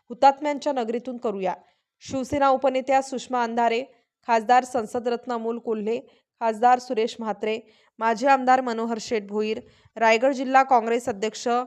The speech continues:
महेंद्र शेठ घरत, महाराष्ट्र नवनिर्माण सेना रायगड जिल्हा अध्यक्ष संदेश गावंड, काँग्रेस कॉम्रेड भूषण पाटील, गोपाल पाटील, नरेश रहाळकर, विनोद म्हात्रे, सुधाकर पाटील, रवी घरत,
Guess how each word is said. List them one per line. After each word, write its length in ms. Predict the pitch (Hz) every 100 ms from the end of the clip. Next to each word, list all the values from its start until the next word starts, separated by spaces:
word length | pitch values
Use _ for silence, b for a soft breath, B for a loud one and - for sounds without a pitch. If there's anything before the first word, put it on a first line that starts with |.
| - _ _ -
महेंद्र 320 | 208 220 233 233
शेठ 180 | 247
घरत, 300 | 208 226 214 226 _ b b 208
महाराष्ट्र 540 | 214 233 269 262 302
नवनिर्माण 520 | 269 254 254 247 240
सेना 360 | 240 254 233 233
रायगड 360 | 220 208 226
जिल्हा 240 | 214 226 220
अध्यक्ष 360 | 202 220 -
संदेश 480 | 233 226 202 202 -
गावंड, 340 | 208 202 214 233 b b b b _
काँग्रेस 680 | 233 233 240 262 285 - _ _ _ _ _ _ _ _ _ _ _ _ _ _ _ _ _ _ -
कॉम्रेड 440 | 220 226 262 240
भूषण 340 | 214 - 254 247
पाटील, 440 | 226 202 233 247 _ b b b _ 208
गोपाल 360 | 240 240 262 269
पाटील, 400 | 262 220 254 254
नरेश 580 | 226 208 226 254 -
रहाळकर, 680 | 233 208 196 226 247 254 254
विनोद 320 | 233 220 214
म्हात्रे, 340 | 220 220 226 233
सुधाकर 380 | 208 214 220
पाटील, 440 | 220 214 202 233 214
रवी 180 | 202 208
घरत, 280 | 208 214